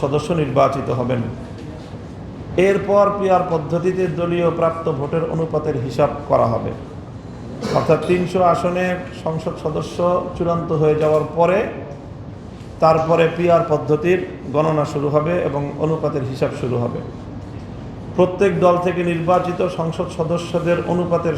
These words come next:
সাথে সেই দলের সাকুল্যে প্রাপ্ত ভোটের অনুপাত তুলনা করা হবে এবং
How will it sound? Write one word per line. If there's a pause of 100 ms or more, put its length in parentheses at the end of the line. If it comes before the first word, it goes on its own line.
সাথে (960)
সেই (100)
দলের (640)
সাকুল্যে (120)
প্রাপ্ত (200)
ভোটের (120)
অনুপাত (120)
তুলনা
করা
হবে (1300)
এবং